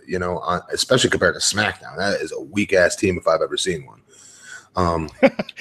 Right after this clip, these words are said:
Speaker 2: Baron
Speaker 1: like, here
Speaker 2: Corbin on
Speaker 1: but that,
Speaker 2: SmackDown.
Speaker 1: that, that sticks, it sticks out like a sore thumb, Baron Cor-, Corbin. I hate to say it. I, I just don't see what they see in him. But nonetheless, you answer your question is, here's my problem,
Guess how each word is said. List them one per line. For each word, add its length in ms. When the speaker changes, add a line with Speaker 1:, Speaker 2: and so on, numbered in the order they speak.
Speaker 2:
Baron 200
Speaker 1:
like, 100
here 120
Speaker 2:
Corbin 380
on 120
Speaker 1:
but 80
that, 280
Speaker 2:
SmackDown. 40
Speaker 1:
that, 160
that 180
sticks, 340
it 160
sticks 460
out 120
like 140
a 60
sore 240
thumb, 360
Baron 300
Cor-, 300
Corbin. 340
I 60
hate 180
to 80
say 280
it. 220
I, 260
I 20
just 160
don't 160
see 160
what 160
they 120
see 260
in 100
him. 220
But 240
nonetheless, 540
you 240
answer 180
your 60
question 300
is, 200
here's 240
my 100
problem, 380